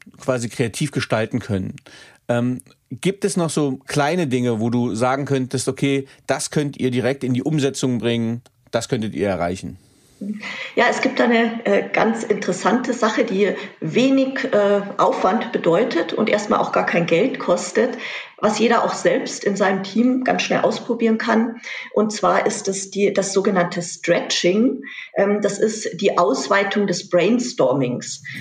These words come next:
Speaker 1: Mhm.
Speaker 2: Äh, das kennen wir wahrscheinlich alle, dass wir ein Brainstorming machen in einem Team. Dann haut jeder so seine, äh, Vorschläge raus,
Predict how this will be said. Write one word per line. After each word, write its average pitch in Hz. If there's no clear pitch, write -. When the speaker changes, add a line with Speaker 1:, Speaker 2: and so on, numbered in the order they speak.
Speaker 1:
Mhm. 127
Speaker 2:
Äh, 175
das 185
kennen 233
wir 208
wahrscheinlich 185
alle, 214
dass 196
wir 190
ein 180
Brainstorming 214
machen 196
in -
einem 160
Team. 294
Dann 180
haut 208
jeder 233
so 196
seine, 180
äh, 156
Vorschläge 226
raus, 196